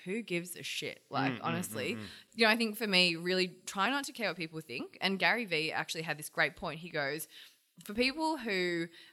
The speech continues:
Speaker 1: are thinking about posting on, say, social, but worry about what, what other people think,
Speaker 2: Mm.
Speaker 1: they're putting other people's opinions over their own happiness and ambitions." I'm like, "That's actually
Speaker 2: Yeah,
Speaker 1: so
Speaker 2: that makes
Speaker 1: true."
Speaker 2: sense, doesn't it? Yeah.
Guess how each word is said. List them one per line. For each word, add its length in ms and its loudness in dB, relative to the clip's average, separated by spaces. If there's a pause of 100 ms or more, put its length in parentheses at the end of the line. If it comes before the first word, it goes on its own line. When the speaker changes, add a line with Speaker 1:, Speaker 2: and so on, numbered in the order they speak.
(140)
Speaker 1:
are 120 2
thinking 320 -2
about 100 -2
posting 340 -2
on, 280 -4
say, 140 -4
social, 420 0
but 240 -2
worry 180 4
about 160 2
what, 280 -6
what 200 -4
other 160 -2
people 260 -10
think, 420 -8
Speaker 2:
Mm. 220 -6
Speaker 1:
they're 160 6
putting 600 0
other 180 0
people's 400 -8
opinions 680 -4
over 180 0
their 220 2
own 240 0
happiness 580 -8
and 180 -8
ambitions." 640 -6
I'm 120 -6
like, 180 0
"That's 240 0
actually 320 -4
Speaker 2:
Yeah, 80 -6
Speaker 1:
so 140 -4
Speaker 2:
that 60 0
makes 160 -2
Speaker 1:
true." 160 0
Speaker 2:
sense, 100 -2
doesn't 180 -6
it? 160 -8
Yeah. 120 -4